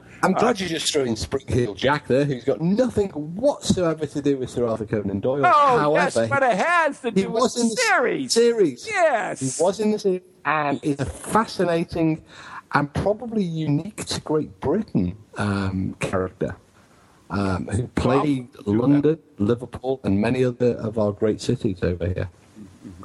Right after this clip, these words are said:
Speaker 2: So, there you go.
Speaker 1: Yeah.
Speaker 2: So that's, that's the, just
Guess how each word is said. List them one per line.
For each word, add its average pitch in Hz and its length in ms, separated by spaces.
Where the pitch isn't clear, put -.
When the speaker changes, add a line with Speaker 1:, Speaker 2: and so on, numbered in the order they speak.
Speaker 2:
So, - 260
there 65 100
you 64 100
go. 60 200
Speaker 1:
Yeah. 139 120
Speaker 2:
So 170 160
that's, 220 400
that's - 380
the, - 180
just - 460